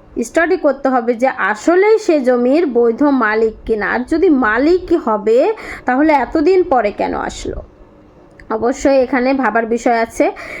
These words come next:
এই জন্য ওই দলিলটি সংগ্রহ করে আমি যেভাবে স্টাডি করতে বললাম সেভাবে স্টাডি করবেন, তাহলে নিজেই বুঝতে পারবেন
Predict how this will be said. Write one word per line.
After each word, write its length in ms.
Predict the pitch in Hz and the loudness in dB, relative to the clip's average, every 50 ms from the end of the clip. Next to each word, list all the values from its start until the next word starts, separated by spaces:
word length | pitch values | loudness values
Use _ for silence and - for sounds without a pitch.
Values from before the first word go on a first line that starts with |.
| - - | -8 -2
এই 180 | 226 254 285 285 | 0 0 0 2
জন্য 400 | 277 320 330 330 330 349 381 - - | 2 2 2 2 2 2 2 2 2
ওই 160 | 254 269 277 | 2 2 2
দলিলটি 480 | 262 254 285 277 285 294 277 277 320 330 | 2 2 2 2 2 0 0 0 -2 -2
সংগ্রহ 420 | 330 - 226 226 240 214 254 285 277 | 0 0 0 0 0 0 2 0 2
করে 220 | 277 277 277 302 | 2 0 0 0
আমি 260 | 320 294 - 269 254 | 0 0 -2 -2 -4
যেভাবে 600 | 220 220 247 262 262 277 302 302 294 349 339 277 | -2 -2 -2 -2 0 0 -2 0 0 0 0 0
স্টাডি 300 | - - - 233 226 226 | -2 -2 -2 -2 -2 -2
করতে 320 | 220 - 233 226 220 - 240 | -2 -2 -2 -4 -2 -4 -6
বললাম 400 | 233 220 220 220 226 254 302 349 | -2 0 0 2 2 2 0 0
সেভাবে 500 | 330 - 233 208 233 233 214 226 247 - | 0 -2 -4 -2 -2 -2 -2 -2 -2 -4
স্টাডি 340 | - - - 240 233 247 262 | -4 -4 -4 -2 -2 -2 -2
করবেন, 420 | 262 - 262 254 247 285 330 359 | -2 0 -2 0 0 0 0 0
তাহলে 480 | 339 349 330 - - - 294 320 339 349 | 0 -2 -4 -4 -4 -2 -2 0 2 2
নিজেই 420 | 277 240 220 208 214 269 311 381 | 0 0 -2 -2 0 0 0 2
বুঝতে 340 | 330 302 277 254 254 - 233 | 2 2 0 -2 -2 -4 -6
পারবেন 520 | 220 - 208 208 202 202 196 220 226 262 | -4 -4 -4 -4 -4 -4 -2 -2 0 0